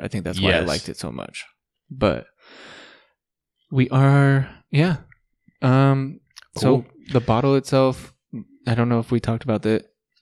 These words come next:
Speaker 1: Talked
Speaker 2: No,
Speaker 1: about
Speaker 2: we
Speaker 1: it.
Speaker 2: haven't.
Speaker 1: It's, uh, it's the same as the small batch in terms of shape and, um, all of that. Other than that, it
Speaker 2: Same
Speaker 1: does
Speaker 2: fucking thing, just color.
Speaker 1: Yeah, the color is a little bit different.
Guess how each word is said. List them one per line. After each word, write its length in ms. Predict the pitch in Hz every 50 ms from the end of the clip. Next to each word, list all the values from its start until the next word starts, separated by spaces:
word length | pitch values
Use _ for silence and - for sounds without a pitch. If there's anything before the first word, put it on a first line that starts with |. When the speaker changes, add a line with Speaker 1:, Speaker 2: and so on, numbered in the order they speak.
| _ -
Speaker 1:
Talked 140 | - 131 113
Speaker 2:
No, 120 | 123 110
Speaker 1:
about 140 | 98 107 110
Speaker 2:
we 60 | 110
Speaker 1:
it. 40 | 117
Speaker 2:
haven't. 260 | 104 92 92 95 92 -
Speaker 1:
It's, 280 | 127 123 120 - -
uh, 280 | 127 117 107 104 101 101 - - - - - - - - _ _ _ -
it's 340 | 107 107 104 - - -
the 100 | - 110
same 300 | 104 - 127 131 135 139 135
as 240 | 131 131 127 127 -
the 80 | -
small 260 | - - 131 127 127
batch 420 | 123 127 131 127 127 127 - - -
in 160 | - 127 113
terms 340 | - - 123 117 117 110 -
of 140 | 110 104 -
shape 380 | - - 123 123 123 120 - - - - _ _
and, 640 | - 120 110 110 107 107 110 107 107 107 107 127 - - _ _ -
um, 460 | 110 107 101 101 101 98 98 101 -
all 220 | - - 113 113 110
of 100 | 107 110
that. 380 | 107 110 127 165 214 - - - - _ _ _ _ _ _
Other 200 | 127 120 123 120
than 120 | 117 120 117
that, 100 | 127 139 147
it 80 | - 135
Speaker 2:
Same 140 | 127 120 113
Speaker 1:
does 120 | 117 110
Speaker 2:
fucking 300 | 110 104 95 - 95 92 90
thing, 260 | 92 87 85 85 82
just 220 | - 101 - -
color. 380 | - - 95 90 87 82 - - _ -
Speaker 1:
Yeah, 280 | - 101 82 65 64 76
the 60 | -
color 300 | - - 76 64 65 71
is 140 | 71 - -
a 40 | 62
little 180 | 64 - -
bit 140 | - - -
different. 340 | - 82 - - 82 -